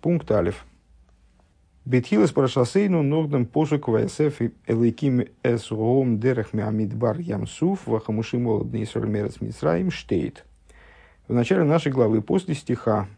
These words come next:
«И отправил Всесильный этот народ окольным путем через пустыню Камышового моря, и, обеспеченные всем необходимым, поднялись сыновья Израиля из земли Египта».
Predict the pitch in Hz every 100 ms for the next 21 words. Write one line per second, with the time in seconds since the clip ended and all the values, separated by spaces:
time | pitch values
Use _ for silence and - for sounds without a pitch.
0 | _ _ - - 175 190 185 175 143 -
1 | 127 139 135 139 - _ _ - - _
2 | _ _ _ - 110 - 131 127 123 127
3 | - - - - - 113 113 107 139 -
4 | 117 131 123 104 98 87 87 151 180 208
5 | - _ _ _ _ _ - 127 107 -
6 | 113 - 117 104 95 - 107 98 101 -
7 | - 131 190 202 190 - _ - - -
8 | - - _ _ _ 139 127 117 101 101
9 | 107 - 107 - 104 98 104 101 87 -
10 | 104 135 202 196 170 113 113 104 - 107
11 | 107 110 107 139 185 170 - 139 151 127
12 | 110 120 127 120 117 - -